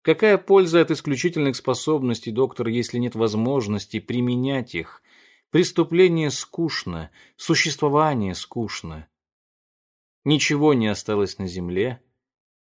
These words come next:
кроме скуки. Я открыл было рот, чтобы возразить на его тираду,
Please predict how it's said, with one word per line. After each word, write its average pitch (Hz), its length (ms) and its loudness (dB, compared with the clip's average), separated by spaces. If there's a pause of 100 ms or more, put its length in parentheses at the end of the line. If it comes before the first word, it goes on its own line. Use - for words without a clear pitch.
(200)
кроме 113 440 -2
скуки. 87 760 -14 (1600)
Я 98 220 0
открыл 123 320 0
было 120 280 4
рот, 185 220 4
чтобы 104 320 -4
возразить 110 680 0
на 98 60 -6
его 95 220 -2
тираду, 92 500 -4